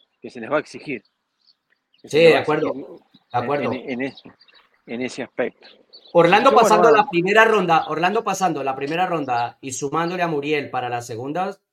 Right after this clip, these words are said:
Speaker 2: eh, se, se tiene que comer esa ronda también.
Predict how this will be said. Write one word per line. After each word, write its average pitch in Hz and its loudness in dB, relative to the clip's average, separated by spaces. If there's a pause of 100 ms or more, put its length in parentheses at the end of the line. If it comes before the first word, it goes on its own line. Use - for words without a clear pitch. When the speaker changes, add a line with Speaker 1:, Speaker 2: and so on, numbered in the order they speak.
(140)
Speaker 2:
eh, 107 -8
se, 113 -16
se 123 -10
tiene 143 -4
que 147 -6
comer 131 -6
esa 104 -8
ronda 110 -10
también. 98 -12